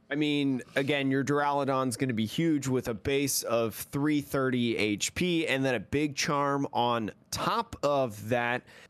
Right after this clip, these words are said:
And just the consistency of the deck that you can have with Ultra Ball.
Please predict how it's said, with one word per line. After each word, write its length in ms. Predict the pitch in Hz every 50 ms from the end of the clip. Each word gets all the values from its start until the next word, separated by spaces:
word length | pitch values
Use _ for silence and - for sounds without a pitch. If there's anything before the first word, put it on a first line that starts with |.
| _ _ -
And 220 | - 156 165 156
just 340 | 135 - 247 277 269 - -
the 140 | - 190 175
consistency 1300 | - - 156 131 127 - - - 165 170 - - - 156 143 135 - - - 139 123 123 120 117 110 107 - _ -
of 340 | 123 127 131 135 123 107 107
the 140 | 117 117
deck 320 | 104 - 135 131 127 123 -
that 160 | - 110 104
you 180 | 104 110 123 123
can 180 | - 131 117
have 440 | 107 120 120 117 117 117 113 95 107
with 260 | 113 110 104 98 - - -
Ultra 460 | - 101 113 131 120 - - 147 139
Ball. 400 | 123 135 135 131 131 135 131 131